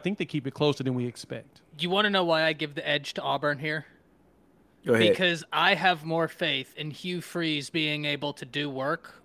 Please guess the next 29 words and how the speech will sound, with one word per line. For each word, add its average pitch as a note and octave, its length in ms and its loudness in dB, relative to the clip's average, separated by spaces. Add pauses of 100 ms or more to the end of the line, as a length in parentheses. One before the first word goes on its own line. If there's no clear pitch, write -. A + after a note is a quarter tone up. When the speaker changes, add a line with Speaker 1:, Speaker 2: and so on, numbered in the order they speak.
Speaker 2:
with C#3+ 340 -6
a D3+ 100 -4
Robbie C#3 400 0
Ashford D#3+ 640 0
than D3+ 160 -4
I D3+ 220 2
have D3 400 -2
faith D3+ 560 -4 (400)
in D#3 300 -4 (140)
Vanderbilt D3+ 1000 0 (460)
and C#3+ 760 4 (400)
the D3+ 80 -10
Commodores D#3 680 0
being D#3+ 300 0
able D3 320 -2
to D3+ 100 -8
do D3 240 -4
work C#3+ 420 -2
with C#3 180 -8
A C#3 120 0
J B2 200 -6
Swan. A#2 320 -14 (1700)
Speaker 1:
Okay. D3 160 6
Speaker 3:
I D#4 140 8 (440)
Speaker 1:
That's C3 160 0
Speaker 3:
agree D4 140 8
with E4+ 80 6
Speaker 1:
fair. G3 120 0
Speaker 3:
that. - 100 -4